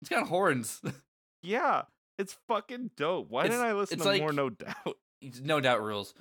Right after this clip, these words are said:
Speaker 1: Yeah, it's got, um, the, the crunch of rock, but playing surf rock, and it works.
Speaker 2: Mm-hmm.
Speaker 1: It's, like, such, su-, such tonal inconsistencies, but it somehow fucking works.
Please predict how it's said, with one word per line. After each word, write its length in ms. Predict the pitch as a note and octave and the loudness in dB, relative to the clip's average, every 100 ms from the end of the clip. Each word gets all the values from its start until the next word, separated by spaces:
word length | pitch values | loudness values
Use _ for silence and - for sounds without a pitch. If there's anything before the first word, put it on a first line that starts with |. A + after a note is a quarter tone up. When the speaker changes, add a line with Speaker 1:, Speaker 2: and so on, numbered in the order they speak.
| - | -14
Speaker 1:
Yeah, 160 | - D3 | 2 4
it's 260 | A#2 C#3+ - | 4 2 4
got, 220 | E3+ E3+ | 6 6
um, 520 | D#3+ C#3+ A#2+ G#2+ G2+ _ _ _ - | 6 4 0 -6 -10 _ _ _ -12
the, 180 | C3+ C3 | -6 -4
the 220 | C3+ C#3 | -2 -2
crunch 680 | C#3 - C#3+ D3 D3+ - - _ - | -4 -2 2 2 0 -8 -12 _ 2
of 260 | C3+ C#3 C3 | 4 4 4
rock, 380 | C#3+ C#3+ D#3 - | 6 6 4 -2
but 380 | C3+ C#3+ - - | -2 -2 -2 -8
playing 600 | D3 C3+ C#3 C#3+ D3 D3 | -2 0 0 -2 -4 -8
surf 400 | C3+ - D#3+ D#3+ | -6 0 0 2
rock, 400 | F3 F3+ F3+ - _ _ - | 2 4 2 -4 _ _ -6
and 100 | C3+ | 0
it 220 | C3+ B2+ | 0 0
works. 360 | A#2+ C3 B2+ G2 | 0 0 0 -4
Speaker 2:
Mm-hmm. 140 | - - | -8 -4
Speaker 1:
It's, 120 | D#3+ | 2
like, 200 | F#3 D#3+ - _ - | 2 2 -6 _ -12
such, 580 | - - - F#3 - - - | -8 -4 2 2 2 -10 -10
su-, 260 | - G3+ G3+ | -2 0 0
such 340 | - A3+ - | 0 -2 -2
tonal 380 | - F#3+ G3+ F3 | -10 -4 -2 -2
inconsistencies, 720 | E3 D3 C3+ C3 C3 A2 G#2+ | -4 -6 -4 -4 -4 -6 -8
but 100 | A2 | -6
it 120 | G#2+ - | -8 -10
somehow 540 | - D3+ C3+ B2 G#2+ G#2+ _ _ _ - | -8 -4 0 2 2 -2 _ _ _ -6
fucking 440 | - C#3+ C#3 A#2 | 2 2 2 -2
works. 440 | A2 G#2 F#2+ - | -2 -2 -4 -14